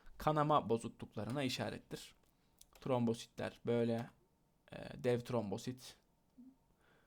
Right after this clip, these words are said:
Mesela dev trombosit görüyorsun. Hangi hastalık diye sorabilir. Bernard Seolier demiştik. Hipogranüle trombositler.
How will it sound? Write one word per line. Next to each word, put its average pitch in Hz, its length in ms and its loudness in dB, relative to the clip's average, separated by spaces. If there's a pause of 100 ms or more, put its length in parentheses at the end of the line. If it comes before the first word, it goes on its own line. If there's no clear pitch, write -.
(120)
Mesela 95 320 -6
dev 160 180 8
trombosit 120 600 2
görüyorsun. 110 540 -2
Hangi 143 300 4
hastalık 110 480 -2
diye 135 120 2
sorabilir. 117 680 -4
Bernard 117 460 6 (220)
Seolier 110 800 2 (200)
demiştik. - 540 -10 (2750)
Hipogranüle 156 840 6
trombositler. 120 920 2